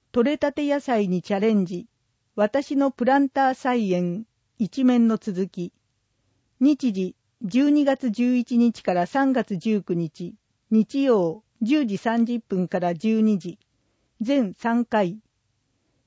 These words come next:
十二月十一日、日曜、野菜作りの基本、プランター菜園のコツ、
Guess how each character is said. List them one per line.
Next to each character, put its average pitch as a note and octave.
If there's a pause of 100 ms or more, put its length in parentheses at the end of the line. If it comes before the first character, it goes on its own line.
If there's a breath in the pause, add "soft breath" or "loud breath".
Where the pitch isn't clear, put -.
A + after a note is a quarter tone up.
(240)
十 C#4
二 D4
月 C4+
十 B3
一 A#3
日、 A3+
日 B3
曜、 F#3 (500)
野 G#3
菜 C#4+
作 C4
り G3
の F3
基 G3
本、 G3 (260)
プ A#3
ラ C#4+
ン C#4
タ C#4
ー C#4
菜 C4+
園 F#3
の E3+
コ F#3
ツ、 F#3+